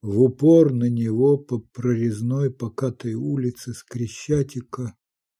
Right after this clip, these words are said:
затянутого далекой морозной дымкой, поднимались, рассыпавшись во всю ширину улицы, серенькие люди в солдатских шинелях. Они были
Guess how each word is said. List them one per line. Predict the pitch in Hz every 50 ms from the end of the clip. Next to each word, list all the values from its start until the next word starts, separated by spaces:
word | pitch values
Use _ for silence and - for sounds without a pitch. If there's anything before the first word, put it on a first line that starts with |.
| _ _ _ _ _ _ _ _ _
затянутого | _ 117 107 110 120 110 113 - 135 131 123 120 113 113 - 120 113 113 110
далекой | 104 113 117 113 123 123 117 - - 123
морозной | 113 110 113 117 123 117 104 95 117 113 113 110
дымкой, | 104 104 117 117 113 110 104 - - - 120 113 98 95 _ _ _ _ _ _ _ _ _ _ _ _ _ _ _ _ _ _ _ _ _ _
поднимались, | _ 123 120 110 107 113 113 110 113 110 113 127 143 156 151 151 147 143 143 139 - - - - - - - - -
рассыпавшись | 117 113 113 104 - - - - 139 123 127 - 127 117 - - 131 117 - -
во | 127 123
всю | 110 - - 135 123
ширину | - - - 123 123 120 123 123 123 - -
улицы, | 131 127 127 120 113 110 - - 120 104 - _ _ _ _ _ _ _ _ _ _ _ _ _ _ _ _ _
серенькие | _ - - - - - 151 156 143 143 135 131 123 127 - - 135 123 120 113
люди | 107 110 131 143 139 120 127 127
в | 123 117 -
солдатских | - - 123 110 104 107 110 123 123 127 - _ _ - 120 - _ -
шинелях. | - - - - 123 107 104 104 104 98 98 92 - _ _ _ _ _ _ _ _ _ _ _ _ _ _ _ _ _ _ _ _ _ _ _ _ _
Они | _ 131 127 135 165 170
были | 151 127 131 143 143 135 135 127 123